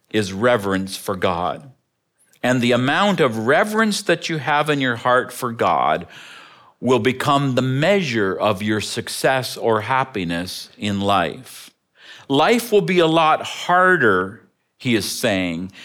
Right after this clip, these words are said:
if you don't stop to sharpen the edge. Devotional life, devotion for God is not a waste of time.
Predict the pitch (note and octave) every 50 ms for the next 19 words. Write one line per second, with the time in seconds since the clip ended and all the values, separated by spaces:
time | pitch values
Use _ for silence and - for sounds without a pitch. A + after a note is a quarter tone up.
0 | - - - - D3+ E3 F3+ E3+ - F#3+ G3 G#3 G3 E3 F3+ F3 E3 E3+ D#3 -
1 | - - - - - - - - D3 A#2+ G#2+ G2 G2+ - - - - _ - B2
2 | - - - C#3 A#2+ A2+ A2+ A2 - - A2+ G#2 G#2 G2 G#2 A2+ A2 - F#2+ G2
3 | F#2+ F2 E2 C#2+ C#2+ F#2 G#2+ G2 - _ - - - - _ _ _ _ _ _
4 | _ _ _ _ _ _ _ - - - _ B2 B2 C3 C3+ A#2+ D#3 G3+ B3 B3
5 | - - F#3 E3 C#3 B2+ A#2 G#2+ G2+ F2+ E2+ E2+ F#2 F#2+ G2 - - - _ _
6 | - - - - - - _ _ _ _ - _ _ _ F3 C#3 B2+ D3 F3+ A3
7 | A#3 A#3 - G3 E3+ C#3+ - D3+ B2 A#2+ D3+ F3+ F3+ B2+ F2+ E2 E2 F2+ G2 G#2+
8 | A2 G#2 - - - - - B2+ B2 A2+ C3 C3+ D3+ F3+ G3 F#3+ F3+ D3+ B2+ A#2+
9 | B2+ C#3 D#3+ D3+ - - - - A#2 A2 - - C3 D3 C3 A#2+ G#2+ F#2+ D#2 -
10 | - - A#2+ A#2